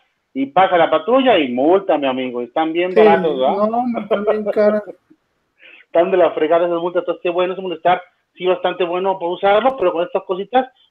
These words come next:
Speaker 1: muchísimo, muchísimo mejor. Y otra cosa que por ahí, por ahí presentaron fue el Shortcut App, que se trata de qué, mi Mike.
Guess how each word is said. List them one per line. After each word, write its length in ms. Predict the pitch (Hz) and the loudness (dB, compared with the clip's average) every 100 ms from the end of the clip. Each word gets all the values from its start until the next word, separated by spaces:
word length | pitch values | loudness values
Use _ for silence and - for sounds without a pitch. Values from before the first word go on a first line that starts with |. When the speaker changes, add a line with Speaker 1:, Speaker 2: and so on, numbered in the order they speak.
| 151 | -8
Speaker 1:
muchísimo, 440 | 156 - - 185 | -8 -6 -4 -4
muchísimo 340 | 160 - 170 156 | -4 -6 -4 -4
mejor. 300 | 139 135 135 - - | 0 0 0 -10 -4
Y 100 | 202 | 2
otra 140 | 240 262 | 2 4
cosa 160 | 262 | 2
que 80 | 247 | 2
por 140 | - | 4
ahí, 120 | 202 214 | 4 4
por 120 | 208 202 | 4 2
ahí 40 | |
presentaron 480 | 185 202 180 190 190 | 2 -2 0 0 0
fue 120 | 190 190 | 2 2
el 60 | |
Shortcut 520 | 180 196 190 - 196 202 | 2 2 2 2 0 4
App, 220 | 175 202 - _ _ _ | 4 4 -2 _ _ _
que 80 | 165 | -8
se 80 | 170 | -2
trata 260 | 196 196 | 0 4
de 140 | 196 190 | 4 4
qué, 140 | 196 | 2
mi 100 | 180 | 2
Mike. 320 | 160 135 - | 2 0 -2